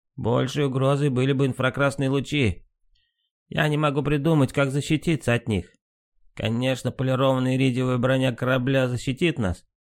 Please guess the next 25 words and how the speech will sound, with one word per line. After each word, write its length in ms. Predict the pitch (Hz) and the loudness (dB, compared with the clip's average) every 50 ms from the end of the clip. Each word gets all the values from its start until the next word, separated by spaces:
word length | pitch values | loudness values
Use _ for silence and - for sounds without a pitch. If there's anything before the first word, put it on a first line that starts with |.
| _ _ | _ _
поскольку 460 | - - 101 - - 120 113 104 - | -6 -6 -4 -2 0 -2 -2 -2 -4
станет 340 | - - 123 117 113 104 - | -6 -2 0 0 0 0 0
отражать 460 | 110 101 - 113 117 117 117 107 92 | -2 -2 -2 -2 -2 0 0 -2 -2
тепло. 480 | - 113 110 - 127 113 92 76 - _ _ _ _ _ _ _ _ _ _ _ _ _ - | -2 -4 -6 -4 -2 -4 -4 -4 -6 _ _ _ _ _ _ _ _ _ _ _ _ _ -4
Но 160 | - 104 104 | -2 -2 -2
вся 220 | 101 - 127 120 | -2 -2 -2 -2
трудность 480 | - - 120 127 131 117 117 117 101 - | -2 0 0 0 0 0 -2 -4 -4 -4
в 20 | |
том, 300 | - 135 143 147 127 110 | -2 0 0 2 0 -2
что 180 | - - 120 113 | -2 -4 -4 -6
тепловые 460 | 110 - 117 - 127 131 135 143 139 | -6 -6 -6 -4 -2 -2 0 0 0
лучи 340 | 135 139 135 - - 147 143 | 0 0 -2 -2 -2 -2 0
расплавят 480 | 135 135 131 - - 143 143 139 131 - | 0 -2 -2 -2 0 0 0 0 0 -2
стекло. 640 | - - 139 - - 151 160 156 123 87 - _ _ _ _ _ _ _ _ _ _ _ _ _ | -4 -6 -6 -4 -2 0 2 2 2 0 -2 _ _ _ _ _ _ _ _ _ _ _ _ _
Кварцевое 460 | - 101 120 123 127 - - 131 127 | -4 -2 -2 -2 -2 -2 -2 -4 -2
стекло 380 | - - 139 - - 127 131 131 | -2 -4 -6 -4 -2 -2 -2 -2
станет 480 | - - 123 123 131 135 127 - - | -2 -2 -2 0 0 0 -2 -4 -4
непрозрачным, 920 | 120 120 113 - 123 135 127 117 127 147 151 143 - - - 101 87 - _ _ _ _ - | -4 -4 -4 -2 -2 -2 0 0 0 0 0 0 -2 -2 -4 -4 -4 -6 _ _ _ _ -8
если 320 | - 110 113 107 - 120 107 | -4 -4 -4 -2 -2 -4 -2
как 220 | - 120 110 - | -2 -2 -2 -2
следует 440 | - 127 123 120 107 104 107 101 - | -2 0 0 0 0 0 -2 -2 -2
разогреть 540 | 104 107 104 120 120 117 123 117 107 - - | -4 -2 0 0 0 0 2 0 0 0 0
его 160 | 98 95 95 | 0 0 0
такими 340 | - 98 101 - 127 117 104 | 0 -2 -4 -2 -2 -2 0
лучами. 480 | 101 107 - - 135 113 92 80 - | 0 -2 -2 -2 -2 -2 -2 -4 -8